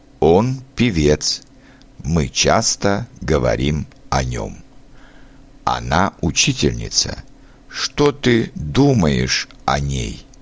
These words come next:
А кто ты? Я о тебе ничего не знаю. Мы студенты. Кто спрашивает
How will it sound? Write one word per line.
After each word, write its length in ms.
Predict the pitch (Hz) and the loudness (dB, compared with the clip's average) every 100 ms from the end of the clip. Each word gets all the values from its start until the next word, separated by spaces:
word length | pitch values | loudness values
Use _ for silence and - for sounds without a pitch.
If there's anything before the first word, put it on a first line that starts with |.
| - - - - - - - | -20 -20 -20 -20 -20 -20 -8
А 100 | - | -6
кто 380 | - - - 87 | -4 -6 -2 -2
ты? 400 | - 131 131 - - - - - - - - - | 0 0 0 -2 -12 -20 -20 -20 -20 -20 -20 -14
Я 460 | - 73 80 80 - | -4 2 4 2 -2
о 140 | - 64 | -4 -2
тебе 640 | - 58 55 73 104 127 123 - | -2 -4 -2 0 0 0 -8 -12
ничего 800 | - 71 - 64 57 55 69 90 110 - | -6 -4 -2 -4 -4 -2 0 0 -4 -10
не 140 | 67 | -6
знаю. 560 | 80 85 117 110 64 - - - - - - - - - - - | -2 0 0 0 -4 -10 -18 -20 -20 -20 -20 -20 -20 -20 -20 -8
Мы 380 | - 110 160 - | -2 0 0 -4
студенты. 960 | - - 123 98 87 62 - - - - - - - - - - | -8 -2 -2 2 2 2 -4 -8 -8 -10 -18 -20 -20 -20 -20 -16
Кто 300 | - - 156 | -10 0 0
спрашивает 1080 | 156 - 120 104 78 - 65 69 60 57 - | 0 -2 0 0 0 -2 0 2 2 -2 -10